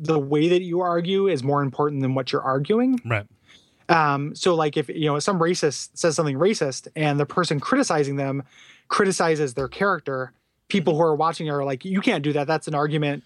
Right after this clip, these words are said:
Speaker 1: you know,
Speaker 2: Yeah. Ad, ad
Speaker 1: uh,
Speaker 2: hominem.
Speaker 1: ad
Speaker 2: Yeah.
Speaker 1: hominem.
Speaker 2: Yeah.
Speaker 1: But no, at the end, the racist is still the bad one.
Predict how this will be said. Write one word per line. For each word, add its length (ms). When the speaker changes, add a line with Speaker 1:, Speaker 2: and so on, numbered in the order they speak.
Speaker 1:
you 120
know, 360
Speaker 2:
Yeah. 80
Ad, 100
ad 160
Speaker 1:
uh, 100
Speaker 2:
hominem. 320
Speaker 1:
ad 180
Speaker 2:
Yeah. 60
Speaker 1:
hominem. 340
Speaker 2:
Yeah. 160
Speaker 1:
But 100
no, 240
at 160
the 120
end, 140
the 60
racist 380
is 100
still 140
the 120
bad 260
one. 260